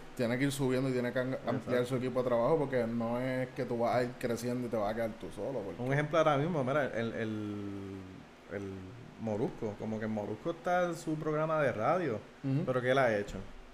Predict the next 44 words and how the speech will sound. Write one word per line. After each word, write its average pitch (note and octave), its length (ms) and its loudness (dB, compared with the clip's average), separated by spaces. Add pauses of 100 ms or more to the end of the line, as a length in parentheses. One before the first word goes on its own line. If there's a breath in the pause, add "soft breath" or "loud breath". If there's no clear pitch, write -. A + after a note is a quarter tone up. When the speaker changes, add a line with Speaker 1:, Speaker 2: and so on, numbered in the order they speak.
(220)
Speaker 2:
Papi, A#2 160 -4
se D#3+ 60 0
ha C3+ 40 0
tenido G#2+ 240 -2
que G#2+ 60 -2
mover A2 280 0
a A2 100 2
YouTube, B2 500 -2
porque G#2 180 -2
sabe A2 240 0
que A#2 60 -2
en A2+ 120 0
YouTube A2+ 240 0
hay A2 160 0
chavos A2 280 0
Speaker 1:
Hay A2 60 -2
Speaker 2:
con A2+ 100 -2
Speaker 1:
chavos. A2 220 0
Speaker 2:
cojones. C#3 460 -2 (440 loud breath)
O - 20 -10
sea, A#2+ 120 2
está A2+ 140 0
haciendo A#2+ 280 -2
su A#2 160 -2
podcast, C3 540 0
está A2+ 180 -2
haciendo A#2 680 0
todas A#2 280 2
sus B2 100 -4
movidas. A#2 680 -2
Tiene C3+ 260 4
Speaker 1:
Ujú. C#3 60 -2 (460 loud breath)
Speaker 2:
Molusco B2 400 2
T B2 160 2
V, D3 140 2
que C#3 60 -2
es A2+ 60 -2
pro-, B2 300 -4 (140)
<laughs> - 160 -16
casi - 160 -6
un C3 60 -2
canal A#2+ 380 0
de A#2 120 0
él B2 60 -2